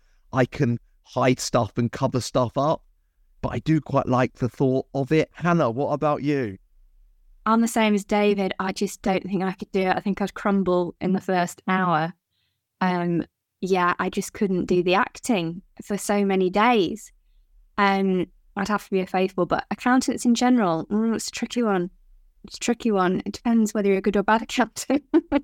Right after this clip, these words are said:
Speaker 1: I, um, I, I always look when they put up their occupations or their titles, 'cause we've had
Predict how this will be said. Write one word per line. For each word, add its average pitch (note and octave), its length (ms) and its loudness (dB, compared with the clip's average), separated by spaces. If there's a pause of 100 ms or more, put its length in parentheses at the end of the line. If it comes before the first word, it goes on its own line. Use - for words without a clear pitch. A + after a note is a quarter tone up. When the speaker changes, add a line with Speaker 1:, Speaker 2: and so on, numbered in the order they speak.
(2000)
Speaker 1:
I, A#2+ 180 -4
um, A#2+ 240 -2
I, B2+ 180 2
I C#3 140 2
always C#3+ 280 0
look C#3 360 2
when A#2 120 0
they A#2 100 0
put - 220 0
up - 240 -2
their A2 360 0 (100)
occupations A2+ 920 0
or G2+ 140 0
their G2+ 140 0
titles, G2+ 580 0
'cause F#2+ 220 -4
we've G2+ 180 2
had G2+ 300 -2